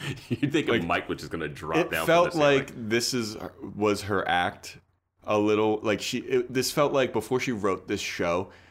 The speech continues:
Speaker 2: she did this act on stage as a stand-up,
Speaker 1: Yeah.
Speaker 2: and she found some way to squeeze it into her T V
Speaker 1: Yeah.
Speaker 2: show.
Speaker 1: And it just goes on for a long time,
Speaker 2: The
Speaker 1: which
Speaker 2: doctor
Speaker 1: is
Speaker 2: doesn't react at all.
Speaker 1: <laughs>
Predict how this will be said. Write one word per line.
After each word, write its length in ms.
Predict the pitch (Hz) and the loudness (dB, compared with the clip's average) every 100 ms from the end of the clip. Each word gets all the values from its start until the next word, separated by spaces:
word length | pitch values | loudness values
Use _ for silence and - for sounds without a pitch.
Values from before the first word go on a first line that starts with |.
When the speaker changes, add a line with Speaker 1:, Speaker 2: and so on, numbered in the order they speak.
| _ | _
Speaker 2:
she 220 | - 117 | -6 -4
did 480 | 92 85 104 90 80 | -4 0 0 0 -2
this 420 | 92 92 - - - - - - - | 0 0 -2 -8 -12 -20 -20 -8 -2
act 480 | 90 82 - - - _ _ 92 | 0 -2 -6 -18 -18 _ _ -2
on 240 | 92 90 | 0 -2
stage 580 | 82 - 85 80 78 85 | -4 -2 -2 -2 -4 -6
as 160 | 87 85 | -6 -6
a 60 | 80 | -8
stand-up, 680 | - 87 78 85 - - - _ _ - | -6 -6 -4 -4 -4 -8 -18 _ _ -8
Speaker 1:
Yeah. 80 | 90 | -4
Speaker 2:
and 580 | 82 82 82 82 82 - | -4 -4 -4 -4 -6 -8
she 220 | - 95 | -8 -6
found 320 | - 90 85 | -2 -2 -2
some 140 | 87 85 | -4 -2
way 120 | 82 | -4
to 60 | 80 | -4
squeeze 380 | - 85 82 82 | -6 -6 -4 -4
it 80 | |
into 240 | 80 78 76 | -4 -4 -4
her 100 | 76 | -4
T 220 | - 78 | -6 -8
V 180 | 76 71 | -6 -4
Speaker 1:
Yeah. 100 | 90 | -4
Speaker 2:
show. 240 | 65 - - _ - | -4 -6 -14 _ -8
Speaker 1:
And 100 | 90 | -2
it 80 | 104 | -2
just 160 | 107 123 | -2 0
goes 220 | 113 104 | 0 0
on 160 | 95 92 | -2 -2
for 80 | 80 | -4
a 40 | |
long 380 | 80 80 92 113 | -2 -2 -4 -4
time, 400 | 113 90 92 110 _ _ | -4 -2 -4 -8 _ _
Speaker 2:
The 60 | - | -4
Speaker 1:
which 60 | 90 | 0
Speaker 2:
doctor 200 | 151 123 | 0 0
Speaker 1:
is 40 | |
Speaker 2:
doesn't 220 | 113 120 98 | 0 0 -2
react 360 | 85 85 90 | 0 -2 -2
at 80 | 135 | 0
all. 340 | 92 95 - _ _ _ - | 2 0 -4 _ _ _ -20
Speaker 1:
<laughs> 420 | - - - - | -20 -20 -20 -8